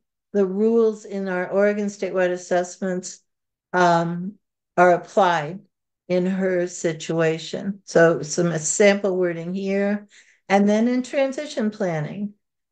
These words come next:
In transition planning, this team in particular really wanted to focus on Maya advocating for her own assistive technology needs and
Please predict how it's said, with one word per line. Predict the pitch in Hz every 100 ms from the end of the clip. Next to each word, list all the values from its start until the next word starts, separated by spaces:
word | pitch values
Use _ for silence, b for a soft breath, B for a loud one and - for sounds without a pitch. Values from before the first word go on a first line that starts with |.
| _ _ _ -
In | 220 226
transition | 226 302 294 359 359 381
planning, | 370 294 240 226 208
this | 262 330 -
team | - 269 240
in | 214 208
particular | 208 208 - 269 262 214 180 180
really | 196 233 226
wanted | 220 214 208 208
to | 202
focus | - 190 190 185 185 - B B B _ -
on | 202 202
Maya | 202 208 214 202 196 -
advocating | 190 226 233 214 - 202 202 190
for | 196 202 190
her | 190 175 175
own | 185 202 202
assistive | 190 - 185 - 185 190
technology | 180 175 180 180 185 170
needs | 170 180 180 175 180 -
and | 170